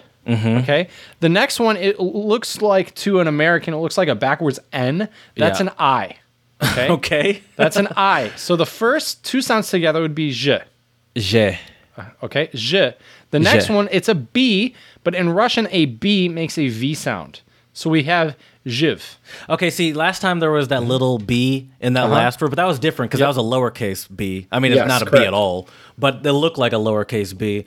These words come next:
Speaker 1: So
Speaker 2: Correct.
Speaker 1: that's why this time I skipped over it 'cause I thought, "Oh, I wonder if this is
Speaker 2: No,
Speaker 1: an
Speaker 2: the, only
Speaker 1: accent."
Speaker 2: the lowercase, only the lowercase one, it, uh, uh,
Speaker 1: See,
Speaker 2: I think
Speaker 1: and
Speaker 2: does
Speaker 1: that's where
Speaker 2: length.
Speaker 1: my
Speaker 2: Mm-hmm.
Speaker 1: Roman Eng-, Engli-, that's where my Roman, uh,
Speaker 2: Right.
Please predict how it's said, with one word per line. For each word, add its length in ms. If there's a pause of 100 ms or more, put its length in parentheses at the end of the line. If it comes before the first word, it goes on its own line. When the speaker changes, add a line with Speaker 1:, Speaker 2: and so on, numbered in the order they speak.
(120)
Speaker 1:
So 120
Speaker 2:
Correct. 220
Speaker 1:
that's 180
why 200
this 200
time 240
I 200
skipped 400
over 340
it 80
'cause 100
I 120
thought, 360
"Oh, 120
I 100
wonder 300
if 120
this 220
is 360 (140)
Speaker 2:
No, 160
Speaker 1:
an 80
Speaker 2:
the, 120
only 240
Speaker 1:
accent." 60
Speaker 2:
the 60
lowercase, 760 (640)
only 240
the 100
lowercase 540
one, 480
it, 220
uh, 40
uh, 300
Speaker 1:
See, 280
Speaker 2:
I 20
think 140
Speaker 1:
and 160 (260)
Speaker 2:
does 240
Speaker 1:
that's 20
where 180
Speaker 2:
length. 80
Speaker 1:
my 460
Speaker 2:
Mm-hmm. 260
Speaker 1:
Roman 520
Eng-, 340
Engli-, 460
that's 200
where 140
my 180
Roman, 580
uh, 440
Speaker 2:
Right. 260